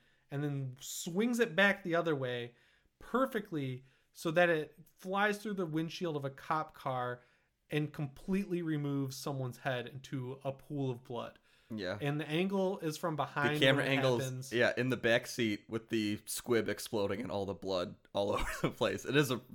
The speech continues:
Speaker 2: that scene is really awesome. That is a really extremely noteworthy kill.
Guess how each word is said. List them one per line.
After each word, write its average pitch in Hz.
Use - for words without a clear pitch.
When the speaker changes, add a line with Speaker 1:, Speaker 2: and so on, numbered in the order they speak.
Speaker 2:
that 156
scene 139
is 101
really 95
awesome. -
That 110
is 107
a 101
really 95
extremely 117
noteworthy 87
kill. 90